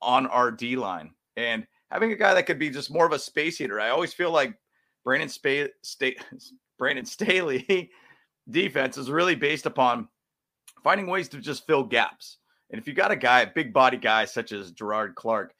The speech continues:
he could really find a way to be able to fill those gaps and really possibly even get a two, two, uh, players to be able to try to defend him. Um, basically give him the ability to be a great space heater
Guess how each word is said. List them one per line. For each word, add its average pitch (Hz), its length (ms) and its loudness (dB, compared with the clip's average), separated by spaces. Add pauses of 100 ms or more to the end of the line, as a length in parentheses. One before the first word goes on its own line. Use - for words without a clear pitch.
(160)
he 165 120 -8
could 165 140 0
really 165 200 2
find 139 340 0
a 131 40 -2
way 117 180 0
to 117 80 -4
be 110 140 -2
able 110 160 -6
to 104 320 -6 (580)
fill 147 180 4
those 127 280 -2
gaps 123 400 2
and 107 160 -12
really 123 280 -6 (220)
possibly 160 460 -2
even 131 140 -6
get 131 300 -2
a 117 300 -6
two, 147 240 -10 (320)
two, 151 360 -2
uh, 117 340 4
players 147 400 0
to 110 60 -14
be 120 80 -4
able 113 120 -6
to - 80 -18
try 123 120 0
to 110 80 -4
defend 135 360 -4
him. 95 300 -12 (400)
Um, 104 420 -2
basically 165 360 -2
give 127 260 0
him 139 380 -2 (340)
the 127 80 -2
ability 139 380 0
to 117 100 -10
be 120 140 -2
a 101 200 -6
great 139 340 -4
space 131 400 -4
heater 107 360 -6